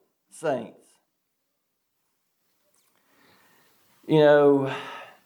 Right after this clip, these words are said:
in the Mount Transfiguration, you know, we already saw what Elijah and Moses there with the Lord. So that was Old Testament saints before the Lord died.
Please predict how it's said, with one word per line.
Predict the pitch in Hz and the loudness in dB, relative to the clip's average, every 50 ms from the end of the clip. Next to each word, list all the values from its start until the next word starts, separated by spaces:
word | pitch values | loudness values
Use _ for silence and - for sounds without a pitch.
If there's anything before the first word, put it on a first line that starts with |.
| _ _ _ _ _ _ _ _ _ _ _ _ _ _ _ _ _ _ _ _ _ _ _ - _ _ _ _ _ _ _ _ _ _ _ _ _ _ _ _ _ _ _ _ _ _ _ _ _ _ _ _ _ _ _ | _ _ _ _ _ _ _ _ _ _ _ _ _ _ _ _ _ _ _ _ _ _ _ -20 _ _ _ _ _ _ _ _ _ _ _ _ _ _ _ _ _ _ _ _ _ _ _ _ _ _ _ _ _ _ _
in | - 143 131 | 0 0 2
the | 127 123 | 2 2
Mount | 123 135 143 147 147 143 143 | 2 4 2 2 0 -2 -4
Transfiguration, | - 143 135 135 135 - 131 135 131 120 120 127 131 135 139 135 - 143 143 143 139 131 131 135 139 135 - - - - | -2 -2 -2 -2 -4 -4 -4 -2 -2 0 0 2 2 2 2 0 -2 -4 -4 -2 -2 -4 -6 -10 -14 -16 -20 -20 -14 -8
you | 127 | -4
know, | 120 113 117 | 0 2 2
we | 117 107 120 127 | 2 2 2 4
already | 127 127 131 127 131 127 127 123 | 4 4 4 2 0 -2 -4 -6
saw | - - 131 131 131 127 123 123 120 110 | -2 2 4 4 4 4 4 2 2 0
what | 117 120 113 - | 0 -2 -2 -2
Elijah | 110 110 110 110 113 123 120 110 123 | -2 -2 -2 -2 0 -2 -2 -2 -4
and | 120 120 | -6 -4
Moses | 117 117 123 131 127 123 127 120 113 | -4 -2 -4 -4 -4 -6 -8 -8 -8
there | 123 131 131 131 135 135 131 131 - - _ _ _ _ _ | -8 -6 -6 -6 -6 -8 -10 -14 -18 -20 _ _ _ _ _
with | 117 131 127 120 120 | -16 -16 -14 -14 -12
the | |
Lord. | 123 123 117 120 123 127 131 135 135 135 131 - - _ _ _ _ _ _ _ _ _ _ _ _ _ _ _ _ _ _ _ | -12 -10 -8 -8 -6 -6 -6 -6 -8 -10 -14 -20 -20 _ _ _ _ _ _ _ _ _ _ _ _ _ _ _ _ _ _ _
So | - 120 110 117 | -8 -6 -4 -4
that | 120 127 135 | -2 -4 -4
was | 131 117 127 | -6 -6 -6
Old | 131 127 120 - | -6 -6 -6 -8
Testament | - 127 120 120 123 - 113 107 - - _ _ _ | -10 -10 -10 -10 -10 -14 -16 -18 -18 -20 _ _ _
saints | _ - 123 123 123 135 151 156 151 - _ _ _ _ 113 | _ -14 -12 -10 -10 -10 -12 -14 -16 -20 _ _ _ _ -16
before | 135 - - 127 135 123 | -16 -12 -8 -6 -4 -4
the | 117 117 | -4 -4
Lord | 120 123 123 120 113 107 | -4 -4 -4 -4 -4 -6
died. | 101 107 107 107 110 117 123 127 139 143 | -8 -8 -8 -8 -8 -8 -10 -10 -12 -14